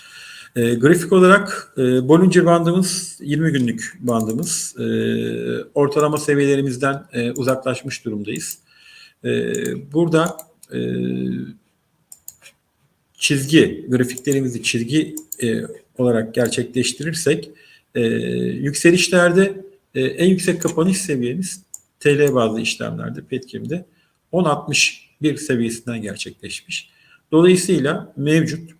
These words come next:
yükseliş sürecinin devam etmesi durumunda ilk direnç seviyesi olarak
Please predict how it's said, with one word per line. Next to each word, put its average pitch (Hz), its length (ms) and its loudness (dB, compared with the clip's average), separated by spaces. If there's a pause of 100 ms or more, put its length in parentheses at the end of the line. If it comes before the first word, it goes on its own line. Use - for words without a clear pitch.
(500)
yükseliş 147 720 -2
sürecinin 117 580 -8 (120)
devam 131 320 2
etmesi - 440 -10
durumunda 104 560 -10 (760)
ilk 165 440 0
direnç 123 260 0
seviyesi - 480 -6
olarak 127 400 -4